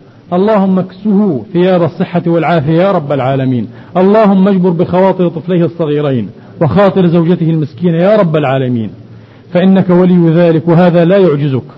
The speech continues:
اللهم اشف مرضانا ومرضى المسلمين، وارحم موتانا وموتى المسلمين. اللهم اغفر لنا ذنوبنا وإسرافنا في أمرنا، لا تؤاخذنا بما فعل السفهاء منا.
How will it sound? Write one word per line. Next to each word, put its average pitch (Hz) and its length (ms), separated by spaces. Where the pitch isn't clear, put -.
اللهم 180 300
اشف - 160
مرضانا 165 480
ومرضى 160 400
المسلمين، 143 640
وارحم 170 320
موتانا 170 540
وموتى 185 420
المسلمين. 175 680
اللهم 180 400
اغفر 180 220
لنا 170 300
ذنوبنا 143 520
وإسرافنا 156 720
في 160 240
أمرنا، 147 460
لا 196 140
تؤاخذنا 175 680
بما 170 280
فعل 160 280
السفهاء 165 1080
منا. 180 540